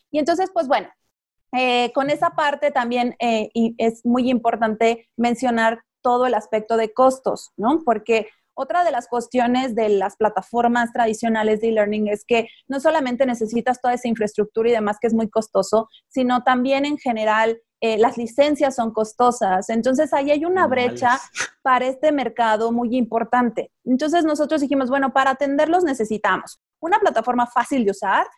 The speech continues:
Speaker 1: que no requiera esos expertos técnicos, que sea de autoservicio y adicional de muy bajo costo, muy, muy bajo costo, que no sea un pretexto para, eh, no avanzar en una propuesta de educación en línea", ¿no?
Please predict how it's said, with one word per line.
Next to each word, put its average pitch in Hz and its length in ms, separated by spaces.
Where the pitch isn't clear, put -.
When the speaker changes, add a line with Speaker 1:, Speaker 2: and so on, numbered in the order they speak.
Speaker 1:
que 240 80
no 247 100
requiera 277 360
esos 247 200
expertos 214 500
técnicos, 269 680
que 233 80
sea 240 220
de 254 80
autoservicio 277 920
y 262 100
adicional 247 440
de 269 100
muy 269 300
bajo 220 320
costo, - 360
muy, 302 280
muy 285 180
bajo 254 280
costo, 196 240
que 220 120
no 220 200
sea 262 200
un 254 160
pretexto 233 520
para, 220 300
eh, 202 160
no 214 180
avanzar 226 540
en 214 140
una 214 200
propuesta 214 720
de 202 80
educación 196 420
en 202 120
línea", 202 280
¿no? 269 180